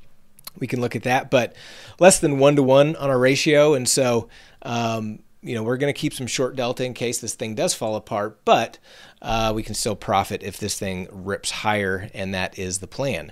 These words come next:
So let's go through the alerts. Uh, actually, before we jump into the alerts, let's talk about day trading. So for the week of eleven two,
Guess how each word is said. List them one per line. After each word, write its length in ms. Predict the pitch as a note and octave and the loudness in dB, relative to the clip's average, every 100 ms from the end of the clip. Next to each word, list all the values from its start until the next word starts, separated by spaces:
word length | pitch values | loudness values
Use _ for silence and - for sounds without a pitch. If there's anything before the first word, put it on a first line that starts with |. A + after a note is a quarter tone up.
| - - - - - - | -20 -20 -20 -20 -20 -12
So 380 | - - D3+ D3 | 0 8 10 10
let's 240 | D3+ G#3 | 6 2
go 220 | - D4+ A3+ | 2 0 0
through 480 | - E3+ F3+ F3 | 2 6 8 8
the 100 | D#3 | 6
alerts. 760 | D3+ C3 C#3 C3 C3 C#3 - - | 4 4 4 4 4 0 -4 -4
Uh, 320 | C#3 C#3 C3 | -4 -4 -2
actually, 280 | C#3+ G3 E3+ | 0 2 2
before 260 | D#3 - F#3+ | 2 4 4
we 100 | E3 | 6
jump 160 | D#3+ | 6
into 120 | D3+ D3 | 4 2
the 60 | |
alerts, 340 | C#3 C#3 C3+ C#3 | 4 4 4 -2
let's 100 | - | -2
talk 180 | C#3 | -2
about 200 | B2+ B2 | 0 -2
day 160 | G#2 B2+ | 0 0
trading. 360 | - B2 A#2+ A2+ - - - - - | 0 -2 -2 -6 -14 -20 -20 -20 -16
So 760 | - - D#3 C#3+ C3+ G3 F#3+ D3 | -8 6 8 8 8 6 4 -2
for 320 | - - F3 D#3+ | -10 0 4 4
the 80 | |
week 560 | B2+ C#3+ E3 E3+ - - - | 6 6 6 6 -2 -14 -10
of 40 | |
eleven 360 | C3+ C3+ B2+ A#2 | -4 -2 -2 -2
two, 420 | - C#3 F3+ | 0 2 2